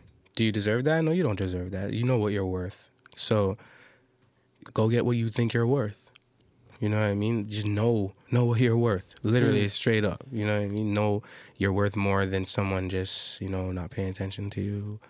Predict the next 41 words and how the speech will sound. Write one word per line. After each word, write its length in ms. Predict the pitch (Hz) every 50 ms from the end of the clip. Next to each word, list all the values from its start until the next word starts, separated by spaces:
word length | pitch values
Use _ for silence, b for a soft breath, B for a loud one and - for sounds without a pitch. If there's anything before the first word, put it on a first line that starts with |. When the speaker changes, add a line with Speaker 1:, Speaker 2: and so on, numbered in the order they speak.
| _ 143
Speaker 2:
Mm-hmm. 280 | 131 123 127 127 123
Speaker 1:
or 260 | 113 95 98 95 92 - b b b b b b b b b b
treating 300 | - - 101 95 95 95
you 100 | 95 92
bad. 400 | 90 95 92 92 90 95 98 104
Like, 200 | 107 98 95 -
you're 100 | 104 95
worth 220 | 95 98 98 95
more 220 | 98 98 98 98 101
than 180 | 95 98 90
that. 220 | 90 87 80 85 - - _ _ _ _ _ _ _ _ _ _ _ _ -
So 160 | - - 95
go 160 | 98 101 98
get 200 | 95 98 98 98
it. 140 | 95 87 - _ _ _ b b b b b
Speaker 2:
In 140 | 135 135
the 60 | 135 139
context 460 | - - 156 160 156 - 160 131 -
of 160 | 131 117 117
you 160 | 123 131 135
being 260 | 127 127 127 123 120
a 40 | 117
musician, 800 | 113 113 120 120 120 123 139 139 - - 143 117 113 113 117 107 -
when 160 | 113 123 123
you 80 | 123
say, 220 | 127 - - 127 123
like, 240 | 127 123 117 - 127
"Know 160 | 127 123 123
your 160 | 123 123 120
worth," 240 | 120 127 123 123 -
because 260 | 123 - 131 127 123
there's 180 | 127 131 123 -
times, 460 | - - 151 151 147 139 127 127 104
or 180 | 101 123 151
even 220 | 170 170 170 160 156
not 160 | 170 175 175
even 160 | 160 139 120
musicians, 380 | 117 113 113 117 117 - - 127
a 100 | 120 120
human 320 | 117 135 131 127 123 120
being, 340 | 113 131 135 127 113 113 127